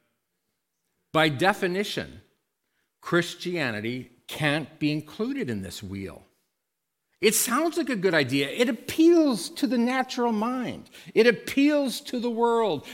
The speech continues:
But Jesus says, "Friendship with the world is enmity with God." You see, Jesus Christ is exclusive.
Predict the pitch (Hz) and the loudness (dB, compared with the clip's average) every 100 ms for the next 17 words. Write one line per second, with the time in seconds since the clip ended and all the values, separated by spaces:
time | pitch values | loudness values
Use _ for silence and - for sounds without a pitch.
0 | - 180 131 226 220 143 151 170 156 160 | -4 -2 0 0 0 -2 -4 -2 -2 -2
1 | - - - _ - 170 190 208 - 135 | -6 -18 -20 _ -8 -2 0 -2 -4 -4
2 | - 127 - 113 123 131 139 127 135 113 | -4 -6 -4 -4 -2 -2 -2 -4 -6 -6
3 | - 135 151 139 113 - 107 107 127 _ | -10 -8 -4 -4 -6 -8 -8 -8 -10 _
4 | - - - - - _ _ _ _ _ | -10 -8 -10 -12 -20 _ _ _ _ _
5 | _ _ _ _ _ _ _ _ _ _ | _ _ _ _ _ _ _ _ _ _
6 | _ _ _ _ _ _ _ _ _ - | _ _ _ _ _ _ _ _ _ -2
7 | 143 143 175 165 131 196 226 196 - - | -2 2 2 2 0 -2 -2 -4 -10 -6
8 | 185 175 - - 151 135 - - - 180 | -2 -2 -6 -8 -8 -8 -12 -14 -6 -4
9 | 180 - 90 - | -4 -6 -12 -14